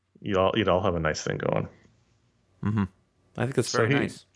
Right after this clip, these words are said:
Speaker 1: he can also, you know, steam can also be used for subterfuge.
Speaker 2: Okay.
Speaker 1: So there's a lot of op-, a lot of opportunities for Aaron Turner here, but he, he has terrific skin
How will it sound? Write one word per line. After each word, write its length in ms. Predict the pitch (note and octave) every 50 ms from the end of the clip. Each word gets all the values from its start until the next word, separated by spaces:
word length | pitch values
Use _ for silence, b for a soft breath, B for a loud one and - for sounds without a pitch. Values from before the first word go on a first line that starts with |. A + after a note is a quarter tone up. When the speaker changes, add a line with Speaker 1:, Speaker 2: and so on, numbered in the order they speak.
| _ _ _ _ _ _ _ b b b
Speaker 1:
he 100 | - D#3
can 100 | D#3 F#3
also, 240 | F3+ F#3+ G3 - E3
you 80 | D#3 D3+
know, 160 | A#2 A2 G#2+
steam 280 | - - - D3+ D3 C#3+
can 100 | C#3 B2+
also 160 | A#2+ A#2+ A#2+
be 80 | A#2 A2+
used 180 | A2+ A2+ A2+
for 180 | - A2 G2 F#2+
subterfuge. 760 | - - B2 A2+ - B2 - - B2+ C3 C3 B2+ B2+ - - - _ _ _ _ _ _ _ _ _ _ _ _ _ - -
Speaker 2:
Okay. 280 | A#2 - B2 A#2+ D#3 - - _ _ _ _ _ _ _ _ _ _ _ _
Speaker 1:
So 320 | - - - G#2 G2+ G2 G#2
there's 120 | B2 B2+
a 40 | C#3
lot 140 | C#3 C#3 C3+
of 60 | B2
op-, 180 | A#2+ A2+ A#2+ -
a 100 | - -
lot 180 | - B2+ B2+ B2+
of 60 | B2
opportunities 400 | A#2 G#2+ - - B2 A2+ G2+ F#2
for 120 | - - -
Aaron 180 | G#2 G2+ F#2
Turner 260 | - - G2 F#2 F2+
here, 120 | E2+ F2 F2
but 140 | E2 G2+ A#2
he, 100 | B2 B2
he 160 | A#2 - C#3
has 220 | D3 C#3 A#2+ A#2+ B2
terrific 380 | - - A#2+ A2+ G#2 F#2+ -
skin 300 | - - G2 F2 E2 E2